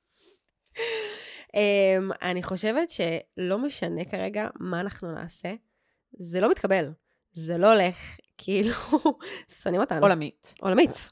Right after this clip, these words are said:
Speaker 2: כלומר, אם נקליט את זה עכשיו ונשלח, זה לא יעבוד.
Speaker 1: זה לא
Speaker 2: זה,
Speaker 1: יעבוד.
Speaker 2: זה מה שאת מנסה להגיד.
Speaker 1: זה לא יעבוד,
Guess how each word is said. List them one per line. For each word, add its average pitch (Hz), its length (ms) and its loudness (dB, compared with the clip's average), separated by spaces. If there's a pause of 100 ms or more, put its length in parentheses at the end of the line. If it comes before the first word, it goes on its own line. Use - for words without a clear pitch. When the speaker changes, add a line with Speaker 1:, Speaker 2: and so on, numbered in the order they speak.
Speaker 2:
כלומר, 190 280 -2
אם 180 160 -6
נקליט 175 280 -4
את 180 100 -4
זה 170 80 -4
עכשיו 156 220 -6
ונשלח, 156 360 -6
זה 151 80 -8
לא 127 60 -6
יעבוד. 127 260 -6 (480)
Speaker 1:
זה 175 280 -6
לא 185 60 2
Speaker 2:
זה, 240 60 4
Speaker 1:
יעבוד. 233 460 6
Speaker 2:
זה 269 100 2
מה 320 60 4
שאת 349 60 2
מנסה 151 200 -6
להגיד. 135 200 -12 (160)
Speaker 1:
זה 190 220 2
לא 220 40 6
יעבוד, 247 460 4